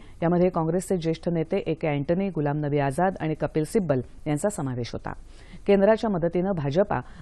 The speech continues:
विविध काँग्रेस शासित राज्य सरकारांना अस्थिर करण्याचा प्रयत्न करत असल्याची माहिती आपण राष्ट्रपतींना दिली आहे, असं या शिष्टमंडळानं नंतर वार्ताहरांना सांगितलं. अमेरिकेचे राष्ट्राध्यक्ष बराक ओबामा सध्या क्युबाच्या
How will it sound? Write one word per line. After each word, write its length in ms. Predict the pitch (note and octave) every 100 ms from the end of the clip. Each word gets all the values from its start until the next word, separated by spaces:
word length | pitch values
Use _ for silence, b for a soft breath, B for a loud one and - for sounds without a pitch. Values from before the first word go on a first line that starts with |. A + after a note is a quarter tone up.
| B
विविध 260 | F#3 A3 A3+
काँग्रेस 540 | A#3+ G3+ D#3+ F3 A3 -
शासित 460 | E3+ E3+ D3+ G3+ G3+
राज्य 300 | E3+ F3 F3+
सरकारांना 580 | - D#3+ E3 D#3+ D#3+ G3 - b -
अस्थिर 360 | D#3+ - B3+
करण्याचा 380 | B3+ G#3 F#3+ F#3+
प्रयत्न 320 | F#3 E3 E3
करत 200 | D#3+ D#3 D3+
असल्याची 340 | - C#3+ D#3+
माहिती 320 | D3 C#3+ G#3
आपण 220 | G#3 E3+
राष्ट्रपतींना 540 | D3 C#3 D#3 D3 C#3+ C#3
दिली 200 | F3+ F3
आहे, 100 | B2 B B B
असं 220 | F3 D#3
या 100 | B2 C3+
शिष्टमंडळानं 720 | D3+ - D3+ C#3+ D3 F#3+ C3+ A#2+ b E3+
नंतर 320 | F3+ D3 C3 -
वार्ताहरांना 560 | D3 - C#3 A#2 A2+
सांगितलं. 460 | A#2 - B2+ - - - - - - - b b b b b b b b
अमेरिकेचे 560 | G#3 B3+ C#4+ D4 C#4+ D4+
राष्ट्राध्यक्ष 600 | A#3 G#3+ A3+ G3+ A3 B3+
बराक 360 | G#3 F3 F3+
ओबामा 340 | E3+ D#3+ E3 A3
सध्या 340 | - E3 D#3+
क्युबाच्या 640 | F3 - F3 D#3 G3+ G#3+